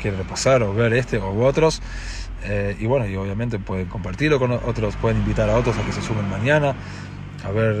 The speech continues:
eh, y participar de este shiur. Gracias a todos por participar, gracias por su aporte, y si Dios quiere nos encontraremos todos juntos muy pronto con Mashiach Tzidkenu,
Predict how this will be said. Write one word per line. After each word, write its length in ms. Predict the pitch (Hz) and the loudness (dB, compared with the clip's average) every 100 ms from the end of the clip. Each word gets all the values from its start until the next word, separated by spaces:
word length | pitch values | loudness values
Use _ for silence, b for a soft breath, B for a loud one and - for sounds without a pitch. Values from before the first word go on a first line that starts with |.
| 98 | -2
eh, 200 | 98 95 - 98 | -4 -6 -10 -10
y 80 | 98 | -8
participar 440 | 104 92 - 107 | -8 -10 -4 -2
de 40 | 98 | -2
este 120 | - | -4
shiur. 320 | - 120 120 B B B - | 0 2 2 B B B 0
Gracias 260 | 127 123 | 2 2
a 40 | 113 | 0
todos 120 | 127 | 0
por 120 | 117 | 0
participar, 540 | 104 101 101 101 127 123 B B B - | -2 -4 -2 4 6 4 B B B -4
gracias 260 | 110 107 | -2 -2
por 160 | - 98 | -4 -4
su 100 | 98 | 0
aporte, 420 | 95 139 127 127 B B B - | 6 6 6 0 B B B -14
y 40 | |
si 100 | - | -8
Dios 140 | 107 - | -8 -4
quiere 200 | 117 104 | -4 -4
nos 140 | 95 | -6
encontraremos 580 | 101 92 95 107 104 95 | -6 -6 -4 -2 -2 -4
todos 200 | - 90 | -8 -8
juntos 320 | - 110 95 | -6 -4 -4
muy 140 | 101 113 | -2 -2
pronto 320 | 104 92 92 | -2 -4 -6
con 100 | 90 | -8
Mashiach 340 | 90 - 107 | -4 -2 -2
Tzidkenu, 480 | - 87 120 117 110 | -4 -2 2 2 0